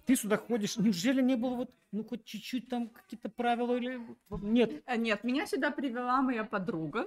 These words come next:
Speaker 1: Так.
Speaker 2: которая занимается
Speaker 1: Ира,
Speaker 2: шахматами.
Speaker 1: Ира,
Speaker 2: Ира,
Speaker 1: да, Ира.
Speaker 2: которую сюда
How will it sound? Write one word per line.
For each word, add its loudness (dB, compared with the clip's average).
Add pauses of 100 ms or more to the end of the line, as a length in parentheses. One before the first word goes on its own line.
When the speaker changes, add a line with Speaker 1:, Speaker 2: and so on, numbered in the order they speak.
(140)
Speaker 1:
Так. 0
Speaker 2:
которая 0
занимается 0
Speaker 1:
Ира, -6
Speaker 2:
шахматами. 6
Speaker 1:
Ира, 8
Speaker 2:
Ира, 4
Speaker 1:
да, 2
Ира. 0
Speaker 2:
которую 4
сюда -2